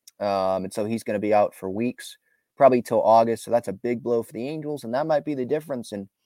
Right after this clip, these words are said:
them making and missing the playoffs, which sucks because, uh, this was, you know, probably their last year with Ohtani,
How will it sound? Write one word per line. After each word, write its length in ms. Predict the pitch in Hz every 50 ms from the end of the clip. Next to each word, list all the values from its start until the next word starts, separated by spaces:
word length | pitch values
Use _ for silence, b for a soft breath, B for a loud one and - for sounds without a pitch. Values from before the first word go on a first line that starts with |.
| _ _ _ _ _ _ _
them 180 | 117 110 107
making 300 | 113 131 131 - 135 120
and 100 | 113 113
missing 260 | 120 123 - - 110
the 60 | 104 104
playoffs, 540 | _ 127 139 135 113 98 95 - - - _ _ _ _ _ _ _ _ _
which 180 | _ 104 101 -
sucks 460 | - - 156 123 104 101 - - -
because, 480 | _ 113 101 - 107 107 101 98 - _ _ _ _ _ _ _ _ _ _ _ _ _ _ _ _ _ -
uh, 220 | - 69 62 50 50 50 - - - _ _ _ - _ _
this 220 | 139 139 131 -
was, 240 | 135 135 127 117 113
you 80 | 113
know, 240 | 107 104 113 123 120 _
probably 220 | _ 113 110 117 117
their 140 | 120 117 113
last 380 | 107 107 104 110 113 - -
year 100 | 127 127
with 140 | 123 120 117
Ohtani, 640 | 123 120 113 - 117 117 131 135 143 147 143 131